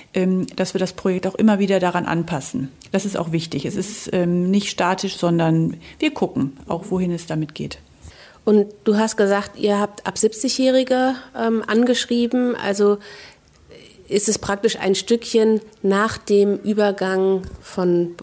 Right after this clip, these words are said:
Speaker 2: möglich-, also von Berufstätigkeit in das Seniorenalter.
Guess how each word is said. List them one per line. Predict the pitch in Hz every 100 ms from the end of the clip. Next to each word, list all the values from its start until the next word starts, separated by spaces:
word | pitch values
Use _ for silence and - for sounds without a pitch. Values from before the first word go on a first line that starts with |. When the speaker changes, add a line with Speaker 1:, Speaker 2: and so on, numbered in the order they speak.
| -
Speaker 2:
möglich-, | 185 185 196 -
also | 170 170
von | 185
Berufstätigkeit | 180 214 - 202 190 190 - 185 185 185 - - - - _
in | 175 185 175 175 175 -
das | 180 -
Seniorenalter. | 180 165 165 160 165 156 151